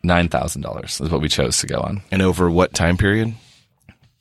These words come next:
Speaker 1: Four weeks.
Speaker 2: Okay. So, like, can you kinda give it, guide us
Speaker 1: Mm-hmm.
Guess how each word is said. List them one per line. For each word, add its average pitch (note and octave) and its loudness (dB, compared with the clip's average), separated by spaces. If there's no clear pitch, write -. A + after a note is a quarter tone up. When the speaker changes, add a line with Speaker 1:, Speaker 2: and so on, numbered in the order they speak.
Speaker 1:
Four E2+ 0
weeks. - -4
Speaker 2:
Okay. - -6
So, C#2+ -2
like, E2 -4
can G#2+ 0
you G2 2
kinda F#2 0
give D#2+ 0
it, - -6
guide F#2 2
us D#2 -2
Speaker 1:
Mm-hmm. D2+ -2